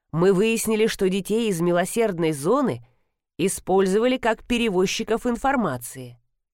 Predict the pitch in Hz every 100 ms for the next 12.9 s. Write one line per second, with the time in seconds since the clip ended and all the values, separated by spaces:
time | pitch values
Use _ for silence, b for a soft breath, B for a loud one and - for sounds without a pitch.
0 | _ _ _ _ _ _ - 170 233 208
1 | 247 370 381 349 330 349 339 320 311 320
2 | 311 180 127 120 - _ _ _ _ _
3 | - 160 180 196 214 208 208 226 220 196
4 | 190 190 180 220 208 165 180 165 196 180
5 | 170 175 269 277 - 120 - _ _ _
6 | _ - 180 180 190 - 208 214 196 -
7 | 220 208 214 190 220 214 240 247 139 127
8 | - 151 143 202 - 240 139 165 139 143
9 | - 160 180 185 143 131 143 - 214 151
10 | - - _ _ _ _ _ _ _ _
11 | _ _ _ _ - 170 180 170 180 233
12 | 214 196 202 233 165 147 139 113 -